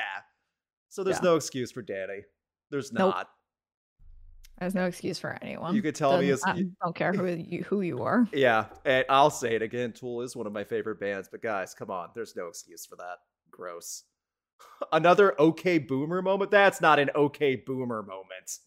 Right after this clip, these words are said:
Speaker 1: No. Get outta here.
Speaker 2: Uh.
Speaker 1: <laughs> That's not an okay Boomer moment.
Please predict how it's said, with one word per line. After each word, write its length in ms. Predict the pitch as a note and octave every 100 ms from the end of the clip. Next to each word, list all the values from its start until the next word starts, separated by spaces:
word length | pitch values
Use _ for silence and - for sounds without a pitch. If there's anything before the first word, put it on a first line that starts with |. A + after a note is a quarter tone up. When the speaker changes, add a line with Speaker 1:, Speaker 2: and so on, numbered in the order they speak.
| A2+
Speaker 1:
No. 540 | G#2 A2 A2 A2+ A#2+ - F#2 - _ _ _ _ _ - G#3+ _ - G#3+ - E3 _ -
Get 340 | F#3+ C#3+ B2+
outta 480 | A#2 A2+ G#2+ G2 G#2
here. 640 | A2 G#2+ G#2 F#2+ F#2 F#2 _ _ _ _ _ - - - _ _ _ _ _ _ _ -
Speaker 2:
Uh. 460 | G#3+ G3+ C4 A3 A3 -
Speaker 1:
<laughs> 140 | _
That's 460 | C#4+ A3 G3 F#3+ -
not 180 | G3 F3
an 140 | D#3 -
okay 440 | D#3 D#3 - D#3
Boomer 520 | C3 G2+ C3 C#3+ B2+ A2
moment. 560 | A2+ D3 - C#3 F3